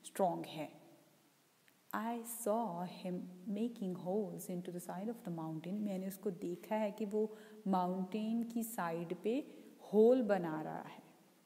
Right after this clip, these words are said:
"How powerful he must be," कितना powerful होएगा वो। "Please let me be his wife,"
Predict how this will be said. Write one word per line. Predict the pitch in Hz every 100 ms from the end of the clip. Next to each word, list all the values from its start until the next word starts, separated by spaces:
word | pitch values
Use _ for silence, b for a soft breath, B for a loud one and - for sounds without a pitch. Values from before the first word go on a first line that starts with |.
| - - - - - -
"How | 466 466 214
powerful | 175 170 - 196 220
he | 240 233
must | 226 226 -
be," | 285 - - -
कितना | 190 - 180
powerful | 233 - 240 240 247
होएगा | 247 240 233 247
वो। | 247 302 - - - - - - - _ 269
"Please | 359 - 175
let | 175 196 -
me | 311 240
be | 190
his | 170 156 -
wife," | 160 208